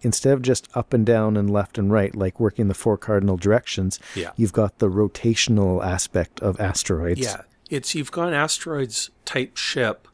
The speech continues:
Speaker 2: and it thrusts just like that, but there's gravity always pulling it one way.
Speaker 1: Yeah.
Speaker 2: So it's kind of impra-, it's an impractical ship. Actually, you can fly a lot like Jupiter Lander if you're always pointing up. The first level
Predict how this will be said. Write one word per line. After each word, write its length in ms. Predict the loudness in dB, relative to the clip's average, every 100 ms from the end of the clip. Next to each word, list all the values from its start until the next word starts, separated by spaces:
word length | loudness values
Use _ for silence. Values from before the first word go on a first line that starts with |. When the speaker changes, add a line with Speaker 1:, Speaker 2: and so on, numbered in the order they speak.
| -14
Speaker 2:
and 320 | -6 -4 -4 -8
it 120 | -12
thrusts 380 | -4 -2 -2 -4
just 240 | -6 -2
like 200 | -2 -2
that, 200 | -4 -4
but 100 | -6
there's 140 | -8 -4
gravity 440 | 0 2 0 -4
always 220 | -4 -6
pulling 320 | -8 -8 -6 -6
it 100 | -4
one 240 | -2 -2
way. 180 | -2 2
Speaker 1:
Yeah. 340 | 4 4 2 -4
Speaker 2:
So 120 | -10
it's 80 | -6
kind 180 | 0 2
of 140 | 2 0
impra-, 260 | 2 2
it's 180 | 2 -2
an 120 | -2 -2
impractical 640 | -4 -6 -8 -10 -6 -6
ship. 380 | 0 0 0 0 -2
Actually, 240 | 0 -2
you 40 |
can 160 | -4 -8
fly 220 | -4 -2
a 80 | 0
lot 180 | 0 0
like 120 | -4
Jupiter 300 | -6 -6 -4
Lander 260 | -2 -2 -4
if 120 | -4
you're 100 | -4
always 180 | -4 -6
pointing 380 | -10 -10 -8 -8
up. 240 | -10 -12 -14
The 80 | -12
first 380 | -4 -2 -2 -2
level 480 | -2 -2 -4 -6